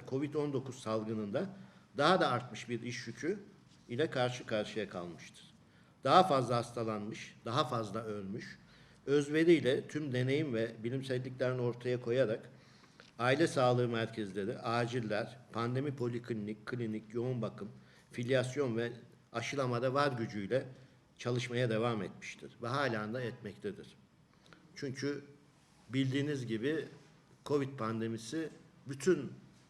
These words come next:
hızıyla devam etmekte. Her gün otuz bin civarında insanımız covid on dokuza yakalanmakta ve iki yüzün üzerinde vatandaşımız maalesef hayatını kaybetmektedir. "Hakkınız ödenmez." denmiş bütün bu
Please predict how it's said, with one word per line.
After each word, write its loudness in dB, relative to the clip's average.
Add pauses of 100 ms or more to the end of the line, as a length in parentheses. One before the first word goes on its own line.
hızıyla 2
devam 4
etmekte. -4
Her 2
gün -2
otuz -4
bin -2
civarında -2 (480)
insanımız -2
covid -2
on 0
dokuza -4
yakalanmakta -4
ve 0
iki -4
yüzün -2
üzerinde -4
vatandaşımız -6 (300)
maalesef 0 (580)
hayatını 2
kaybetmektedir. -2 (1040)
"Hakkınız 4
ödenmez." 6
denmiş -2
bütün -6
bu -2